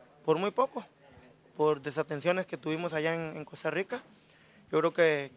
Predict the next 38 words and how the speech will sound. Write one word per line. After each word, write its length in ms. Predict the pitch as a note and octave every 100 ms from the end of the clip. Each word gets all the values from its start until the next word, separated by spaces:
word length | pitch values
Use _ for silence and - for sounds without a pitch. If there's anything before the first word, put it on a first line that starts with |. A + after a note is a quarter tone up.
| -
que 100 | -
para 240 | - C#3+ D3
ese 180 | F#3
torneo 300 | D3+ D#3 E3+
estamos, 380 | E3+ E3 E3 D#3
estamos 320 | - D#3+ E3+
bien 120 | D#3+ E3
preparados, 560 | D#3+ D3 D#3+ G3 G3 - _ - _
vamos 300 | D3 D#3+ D#3
a 40 |
prepararnos 540 | C#3+ C#3+ C#3+ D3+ D#3 D3
bien, 260 | E3+ G#3 - - _ - -
vamos 240 | C#3+ D3
a 60 | D3+
tener 400 | C#3+ D3+ D3+ D3
bastantes 440 | C#3 C#3 D3 D3
partidos, 540 | D3 C#3 - D#3 D3 - - - - - -
eh, 380 | D3 C#3+ C#3 -
tanto 260 | D3 C#3+ D3
en 140 | C#3+
la 100 | C3+
liga 300 | C#3 D#3+ D#3+
como 380 | D3+ D3 C#3 C3
en 520 | B2 - _ _ _
la 80 | C#3+
conca 300 | - C#3+ C3+
Champions, 420 | - D#3 D#3 D#3
torneo 320 | D3 C#3+ D3
de 60 | D3
Copa 280 | - D#3+ D#3+
también, 300 | D3+ D3+ G3+
entonces 400 | C#3+ D3+ D3 - - - - -
eso 200 | D3+ D3
es 60 |
importante. 420 | D3+ D3 F3 F#3+
Yo 80 | D#3
creo 120 | E3 D#3+
que 260 | F3 D3+